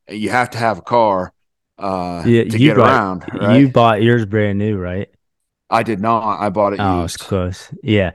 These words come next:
Speaker 1: We,
Speaker 2: So there's
Speaker 1: we
Speaker 2: like a, there's a
Speaker 1: Yeah,
Speaker 2: sweet
Speaker 1: we
Speaker 2: spot there though. Like you could
Speaker 1: There
Speaker 2: have
Speaker 1: is.
Speaker 2: a, you can have like the couple year
Speaker 1: I would
Speaker 2: used car, use it two or three more years,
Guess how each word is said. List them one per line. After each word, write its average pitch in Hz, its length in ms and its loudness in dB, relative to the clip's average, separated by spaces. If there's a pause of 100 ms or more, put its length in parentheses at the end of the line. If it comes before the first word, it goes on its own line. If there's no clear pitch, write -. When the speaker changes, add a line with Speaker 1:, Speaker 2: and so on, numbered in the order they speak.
Speaker 1:
We, 131 200 2
Speaker 2:
So 143 100 6
there's 208 240 6
Speaker 1:
we 226 60 6
Speaker 2:
like 175 160 2
a, 120 300 0 (640)
there's 147 180 -2
a 139 40 -2
Speaker 1:
Yeah, - 140 -8
Speaker 2:
sweet 202 240 -2
Speaker 1:
we 120 140 2
Speaker 2:
spot 98 240 -4
there 95 240 -6
though. 82 400 -10 (160)
Like 107 240 0 (240)
you 131 180 4
could 127 140 6
Speaker 1:
There 139 160 6
Speaker 2:
have 147 160 4
Speaker 1:
is. 104 260 0 (200)
Speaker 2:
a, 123 80 0
you 131 80 2
can 151 120 2
have 170 220 2
like 131 200 0 (240)
the 113 200 -6 (640)
couple 135 280 4
year 139 260 8
Speaker 1:
I 131 80 8
would 131 120 4
Speaker 2:
used 131 220 4
car, 135 300 4
use 147 360 2
it 127 260 -2 (200)
two 127 140 0
or 127 80 2
three 123 180 -2
more 147 220 0
years, 123 340 0